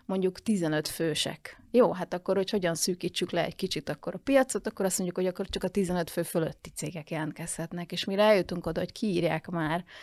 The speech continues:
az eljárást, addigra már kiszórtunk egy rakás céget, és mi ugye azt látjuk, hogy a kiírásnál már szintén majd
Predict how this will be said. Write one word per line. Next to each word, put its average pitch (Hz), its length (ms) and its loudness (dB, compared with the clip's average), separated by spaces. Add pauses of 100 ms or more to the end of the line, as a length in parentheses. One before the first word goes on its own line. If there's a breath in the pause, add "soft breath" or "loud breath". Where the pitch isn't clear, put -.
(140 loud breath)
az 196 140 -4
eljárást, 208 500 6
addigra 196 300 0
már 185 340 2 (340)
kiszórtunk 156 600 -4
egy 151 80 -6
rakás 147 300 -8
céget, 254 460 6 (420 loud breath)
és - 140 -2
mi 202 140 2
ugye 190 140 6
azt 180 140 2
látjuk, 180 320 0
hogy 175 140 2
a 175 60 0
kiírásnál 170 680 0
már 170 200 2
szintén 156 480 -4
majd 160 460 -2